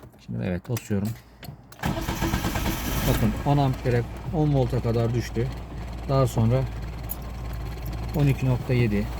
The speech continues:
Yavaş yavaş toparlayacak. Araç soğuk. Bakın on dört nokta üç. On, bakın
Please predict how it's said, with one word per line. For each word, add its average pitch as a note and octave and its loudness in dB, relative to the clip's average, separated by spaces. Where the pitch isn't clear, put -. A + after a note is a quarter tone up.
Yavaş C3 0
yavaş A#2+ 0
toparlayacak. G#2+ 2
Araç A2 2
soğuk. A2 0
Bakın A#2+ 2
on C#3 4
dört A#2 2
nokta B2 0
üç. - 0
On, C3 2
bakın C3+ 4